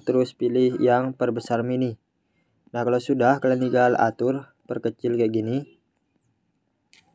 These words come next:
Kalian bisa perlebar dulu, terus atur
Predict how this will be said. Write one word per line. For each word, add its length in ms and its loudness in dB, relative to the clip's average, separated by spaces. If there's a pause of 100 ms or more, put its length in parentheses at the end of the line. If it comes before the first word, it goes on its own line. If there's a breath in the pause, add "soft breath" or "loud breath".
(1200)
Kalian 160 -2
bisa 320 2
perlebar 400 2
dulu, 320 2
terus 240 -2
atur 560 0